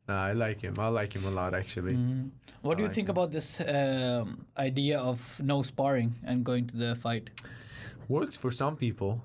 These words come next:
Speaker 2: Mm-hmm.
Speaker 1: Works for some people, definitely. I don't, I don't spar a lot
Speaker 2: Mm.
Speaker 1: before my fights 'cause it's, it's just high risk of injuries. Um, and it works for me. I, I spar,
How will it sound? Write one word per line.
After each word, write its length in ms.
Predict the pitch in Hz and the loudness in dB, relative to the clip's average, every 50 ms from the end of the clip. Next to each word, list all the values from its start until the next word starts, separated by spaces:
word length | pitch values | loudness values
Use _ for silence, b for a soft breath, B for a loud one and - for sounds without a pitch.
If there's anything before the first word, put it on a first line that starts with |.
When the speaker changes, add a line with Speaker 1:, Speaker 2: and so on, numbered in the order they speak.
| - - | -6 -4
Speaker 2:
Mm-hmm. 220 | 127 123 123 127 127 | -2 0 0 0 0
Speaker 1:
Works 240 | 117 110 113 - - | 0 -2 -2 -4 -8
for 100 | - - | -8 -6
some 240 | - - 98 104 101 | -4 -2 -2 -2 -2
people, 360 | 107 107 95 - - 90 87 | -2 -4 -4 -4 -4 -2 -2
definitely. 640 | 92 92 90 95 98 - 98 92 87 95 87 87 - | 0 0 0 -2 -2 -4 -6 -4 -4 -4 -4 -4 -2
I 140 | - 113 123 | 0 0 0
don't, 160 | 135 135 123 | 0 0 0
I 80 | 120 123 | 0 0
don't 160 | 131 131 120 | 2 0 0
spar 400 | 120 - - 113 107 104 98 - | -2 0 0 0 0 2 0 0
a 80 | 107 104 | 0 0
lot 360 | 98 101 101 104 95 90 90 92 - - - 127 | 2 2 2 2 2 0 -2 -6 -14 -18 -8 -2
Speaker 2:
Mm. 300 | 127 123 120 117 117 117 | 0 0 2 2 0 0
Speaker 1:
before 300 | 120 113 98 - 110 98 98 | -2 -4 -2 -2 -2 0 0
my 140 | 98 95 95 | 0 -2 -2
fights 520 | - - 101 98 95 95 92 - - - B B B B B B B B B B B - | -2 0 0 0 0 -2 -4 -8 -10 -12 B B B B B B B B B B B -4
'cause 720 | - 101 95 95 95 92 92 - - - - - - - - 73 76 76 | -2 -2 0 0 -2 -2 -2 -4 -4 -4 -4 -6 -8 -8 -12 -12 -12 -8
it's, 480 | 76 - 95 98 95 90 90 101 101 - | -4 -2 -2 0 0 0 0 -2 -2 -2
it's 180 | 101 101 95 | -2 0 0
just 220 | - - 98 92 - | 0 -2 -2 -2 -2
high 160 | 101 90 95 | 0 0 0
risk 340 | 95 92 95 92 - - - | 0 0 -2 -2 -2 -2 -4
of 300 | 90 85 - - - - - - - - - | -4 -4 -6 -10 -12 -14 -16 -16 -16 -6 -4
injuries. 640 | 101 101 107 98 92 90 90 90 - 101 - - - - - | -2 -2 -2 -2 -2 -2 -2 -2 -4 -6 -8 -10 -6 -4 -2
Um, 680 | 107 98 95 95 92 92 92 90 92 95 90 - - - - | 0 2 2 0 0 0 -2 -2 -2 -4 -4 -6 -8 -6 -4
and 120 | - 107 117 | -2 0 0
it 60 | 107 | 0
works 280 | 98 98 117 131 127 | 2 0 0 0 -2
for 120 | - - 92 | -4 -6 -4
me. 360 | 92 107 123 123 104 95 98 98 110 - | -2 -2 -2 0 -2 -4 -4 -6 -6 -4
I, 180 | - 113 127 135 - 139 147 | -2 -2 0 2 2 2 2
I 40 | 151 | 0
spar, 540 | 143 - - - 147 143 139 135 135 123 | -2 -2 0 2 4 4 6 4 4 2